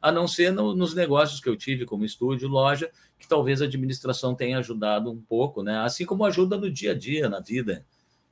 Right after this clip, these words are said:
em geral, né? Buenas. Vamos respondendo, tá, tá pintando umas perguntas aqui. Grande abraço pro Peco lá.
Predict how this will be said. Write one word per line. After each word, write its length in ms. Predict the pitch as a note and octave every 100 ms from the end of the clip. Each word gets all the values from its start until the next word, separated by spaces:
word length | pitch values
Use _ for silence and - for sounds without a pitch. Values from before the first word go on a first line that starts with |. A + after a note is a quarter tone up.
| -
em 120 | G#2
geral, 420 | G2+ G#2 G#2+ A2
né? 180 | F#2 F#2 _ _ _ _ _ _ _ _ _ _ _ _ - - -
Buenas. 720 | A2+ D3 C3+ D#2+ - - - _ _ _
Vamos 240 | A#2 D#3
respondendo, 720 | G3 G#3+ A3 A#3+ A#3 A3 D3 F#2+
tá, 200 | - F#2+
tá 140 | A2+
pintando 380 | - B2+ D#3 F3
umas 180 | F3+ F3+
perguntas 720 | E3+ E3+ C#3+ E3+ E3 A2 F#2
aqui. 380 | F#2+ - G2 D#2+ - _ _ _ _ -
Grande 360 | F#2+ D3+ F3+
abraço 440 | D#3+ B2 D3 D3+ -
pro 120 | G2+
Peco 420 | - B2+ C3+ B2
lá. 360 | G2+ B2 D3